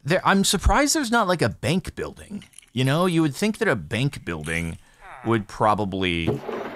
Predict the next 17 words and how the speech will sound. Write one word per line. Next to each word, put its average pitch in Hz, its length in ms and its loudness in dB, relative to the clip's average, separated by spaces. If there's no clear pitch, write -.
exist 90 560 -4
here. 107 400 -2
You 104 100 -2
know, 139 320 -2
Yuri 160 300 2
Kiriyama, 139 520 2
thank 151 140 0
you 120 60 0
for 107 80 -2
the 101 40 -8
thirty-one 101 440 0
months. 131 340 -2
Much 107 240 -2
appreciated. 101 920 -4
Okay, 104 260 -6
guess - 220 -10
we'll 104 160 -6